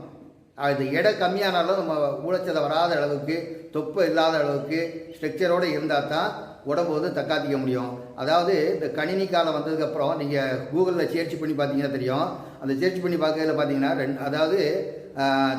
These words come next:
தொண்ணூத்தி மூணுல இருந்து ரெண்டாயிரத்தி ஒண்ணுக்குள்ள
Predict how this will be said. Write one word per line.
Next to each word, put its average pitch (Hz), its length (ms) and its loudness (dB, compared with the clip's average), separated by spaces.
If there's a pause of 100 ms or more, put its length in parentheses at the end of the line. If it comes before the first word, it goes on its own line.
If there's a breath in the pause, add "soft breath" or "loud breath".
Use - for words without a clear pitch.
தொண்ணூத்தி 196 400 0
மூணுல 190 260 2
இருந்து 151 720 2
ரெண்டாயிரத்தி 190 540 2
ஒண்ணுக்குள்ள 147 480 -2